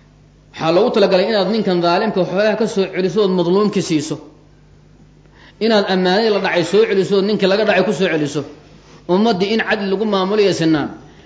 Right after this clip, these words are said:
Laakiin haddaad adigu intaad soo dhacdo, aad ummaddii u ge-, u geyn mayso, adiga aad isticmaalayso, maxaan leenahay, waa dhaalim, ninka loo kaalmayn maayo.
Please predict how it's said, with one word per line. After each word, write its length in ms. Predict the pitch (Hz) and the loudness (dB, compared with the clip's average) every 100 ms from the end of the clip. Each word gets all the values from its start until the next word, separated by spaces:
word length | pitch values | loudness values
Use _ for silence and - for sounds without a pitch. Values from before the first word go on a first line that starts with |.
| - | -2
Laakiin 320 | 170 175 185 | 0 2 2
haddaad 220 | 190 220 | 2 2
adigu 180 | 208 214 | 2 2
intaad 240 | 196 190 - | 0 -2 -2
soo 160 | 190 220 | -4 -2
dhacdo, 340 | 190 165 196 170 - - - - - - | -2 -2 -2 -4 -8 -18 -20 -20 -20 -4
aad 140 | 180 185 | -2 0
ummaddii 380 | 196 226 185 208 | 0 0 -2 -4
u 80 | 220 | -2
ge-, 240 | 180 208 214 | 2 2 0
u 60 | |
geyn 220 | 196 208 208 | 2 2 4
mayso, 180 | 196 190 | 2 2
adiga 180 | 214 202 | 2 2
aad 80 | 185 | 0
isticmaalayso, 680 | - 165 190 226 180 - | -2 -2 0 0 0 -2
maxaan 220 | 156 185 208 | -4 -2 0
leenahay, 320 | 208 180 185 | 0 -2 -2
waa 180 | 208 208 | 0 0
dhaalim, 280 | 190 156 135 | 0 -2 -4
ninka 200 | 170 180 180 | -6 -4 -4
loo 140 | 202 | -4
kaalmayn 320 | 185 180 180 | -4 -4 -4
maayo. 240 | 170 151 | -6 -8